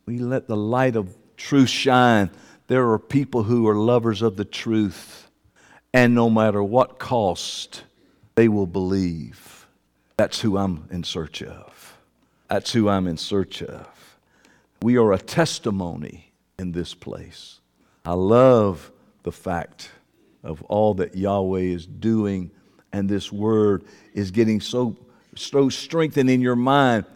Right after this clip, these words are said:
It even sounds a little funny when people say Jesus now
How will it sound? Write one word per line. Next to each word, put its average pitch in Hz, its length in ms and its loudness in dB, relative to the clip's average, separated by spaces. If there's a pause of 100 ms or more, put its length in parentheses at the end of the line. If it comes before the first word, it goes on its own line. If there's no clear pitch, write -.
(160)
It - 340 -4
even 185 280 -2
sounds 143 360 -6
a 131 40 -4
little 123 280 -2
funny 127 500 -4
when 104 160 -6
people 104 340 -6
say 101 240 -6
Jesus 92 640 -6
now 78 420 -12